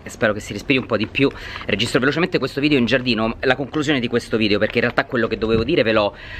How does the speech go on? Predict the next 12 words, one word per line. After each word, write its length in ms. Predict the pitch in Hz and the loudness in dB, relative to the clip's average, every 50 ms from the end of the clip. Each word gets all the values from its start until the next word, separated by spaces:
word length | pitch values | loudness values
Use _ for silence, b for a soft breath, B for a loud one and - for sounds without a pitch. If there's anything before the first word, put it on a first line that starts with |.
| B B | B B
eh, 240 | - 107 107 104 104 98 | 0 2 2 2 2 2
detto 300 | 120 131 - - 135 - | 0 -2 -2 -4 -4 -2
prima. 380 | - 113 104 92 98 107 120 | 0 0 2 2 2 0 0
Fatemi 520 | 120 - 156 151 - 143 135 131 127 123 - - - | 0 0 0 0 2 0 -2 -2 -2 -4 -6 -6 -2
mettere 800 | 120 120 123 135 160 160 - - - - 135 123 135 98 - - | 0 2 4 4 4 2 -2 -6 -2 0 2 2 2 0 -2 -6
seduto, 920 | - - - - - - 120 117 110 113 107 101 98 - - 139 156 185 175 - B B B B B B B B B B - - | -14 -18 -16 -12 -8 -6 -4 -4 -2 -2 -4 -4 -4 0 2 2 2 2 0 -2 B B B B B B B B B B -18 -10
vediamo 300 | - 107 113 113 110 110 | -4 -2 0 0 0 -2
se 340 | 110 - - 113 110 - - - - | -4 -2 0 0 0 0 -2 -6 -10
riesco 880 | - 104 104 110 117 113 117 120 117 - - - - - - 107 110 | -6 -2 0 2 4 4 4 2 0 -4 -8 -10 -8 -4 0 2 4
a 260 | 117 120 117 110 - - - | 4 4 2 2 -2 -6 -16
sedermi 1120 | - - - - - - 135 135 120 117 120 120 120 113 117 117 117 120 123 120 117 - B B B B B B B B B B - - - - - - - - - - - - - - B B B B B B B B B B - - | -20 -18 -18 -10 -4 -2 -2 -2 0 0 0 0 0 -2 -2 -2 -2 0 0 0 -2 -4 B B B B B B B B B B -18 -18 -18 -18 -18 -18 -18 -18 -18 -18 -18 -18 -18 -18 B B B B B B B B B B -16 -12
qua. 460 | - - - 98 92 107 143 180 190 | -2 0 2 4 4 4 4 2 0